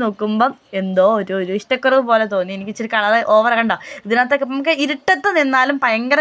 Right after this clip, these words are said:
കളറായിട്ട് തോന്നി. എനിക്ക് അത്രയും കളർ വേണ്ടായിരുന്നു. അപ്പോൾ ഞാൻ ഒന്ന് ഹൈഡ് ചെയ്യാണ്. ഇതൊന്നും തലയ്ക്ക് നല്ലതല്ലാന്ന് എനിക്ക് നൂറ് ശതമാനം, നൂറ്റമ്പത് ശതമാനം എനിക്ക്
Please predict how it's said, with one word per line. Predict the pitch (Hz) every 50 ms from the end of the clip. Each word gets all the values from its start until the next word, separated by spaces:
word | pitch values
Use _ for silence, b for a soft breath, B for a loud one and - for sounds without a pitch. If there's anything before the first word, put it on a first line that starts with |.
| 285 254
കളറായിട്ട് | 240 226 226 226 220 208 220
തോന്നി. | 214 208 214
എനിക്ക് | 220 233 226
അത്രയും | 226 220 233 247 240
കളർ | 226 214 214 226 214
വേണ്ടായിരുന്നു. | 196 190 190 196 196 185 180 175 202 233 B B B B B B B -
അപ്പോൾ | 202 220 233
ഞാൻ | 240 247
ഒന്ന് | 254 262 254 294
ഹൈഡ് | 285 294 294 311 294
ചെയ്യാണ്. | 277 254 240 247 277 262 226
ഇതൊന്നും | 214 214 226 240 247 254
തലയ്ക്ക് | 240 240 233 285 269 254
നല്ലതല്ലാന്ന് | 247 240 254 269 262 254 262 269 262
എനിക്ക് | 247 277 277 262
നൂറ് | 254 247 254
ശതമാനം, | 277 269 269 277 262 240
നൂറ്റമ്പത് | 233 226 247 240 262 262 277
ശതമാനം | 254 247 254 254
എനിക്ക് | 247 233 254